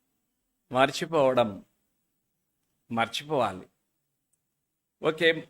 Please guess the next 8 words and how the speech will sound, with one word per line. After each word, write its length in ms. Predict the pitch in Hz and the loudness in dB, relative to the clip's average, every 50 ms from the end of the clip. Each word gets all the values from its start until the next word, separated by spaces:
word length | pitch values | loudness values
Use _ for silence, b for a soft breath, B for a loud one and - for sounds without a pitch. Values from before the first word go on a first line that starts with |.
| _ - - | _ -16 -4
బాగుంది. 580 | 113 123 123 131 123 117 113 107 101 95 - _ _ _ _ _ _ _ _ _ - | 2 4 4 4 4 2 0 -6 -8 -14 -16 _ _ _ _ _ _ _ _ _ 2
ఏం 280 | 147 185 226 254 247 | 4 4 6 6 6
మర్చిపోవాలని 1040 | 240 233 220 - - 196 180 185 196 190 185 185 175 175 170 190 208 220 214 180 - - _ _ _ _ _ _ _ _ | 6 4 4 4 0 -4 -2 2 4 6 8 8 8 8 6 2 0 -2 -4 -6 -14 -20 _ _ _ _ _ _ _ _
వాళ్ళ 160 | - 139 143 147 | 0 2 2 4
నాన్న 260 | 147 147 160 175 185 | 4 4 4 2 2
ఈ 80 | 170 | 0
పేరు 240 | 147 - 156 156 156 | -2 0 0 0 0
పెట్టాడు? 500 | 151 - 139 123 - 135 120 110 107 110 | 0 -2 -4 -4 -2 -2 -2 -2 -4 -4